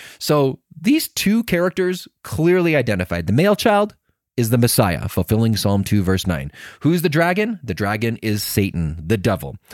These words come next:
But who is the woman? There's a lot of debate here. I mentioned to you that some,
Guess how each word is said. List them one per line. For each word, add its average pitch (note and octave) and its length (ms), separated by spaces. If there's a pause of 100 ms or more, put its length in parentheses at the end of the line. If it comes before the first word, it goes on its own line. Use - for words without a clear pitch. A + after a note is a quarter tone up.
(320)
But A2+ 100
who A2+ 640 (260)
is F#2 240
the B2 100
woman? C3+ 600 (760)
There's C3 140
a C3+ 60
lot C#3+ 240
of D#3 100
debate E3 380
here. G2 360 (480)
I D3 40
mentioned E3+ 380
to C3 100
you A2+ 180
that A2+ 200 (320)
some, E3 560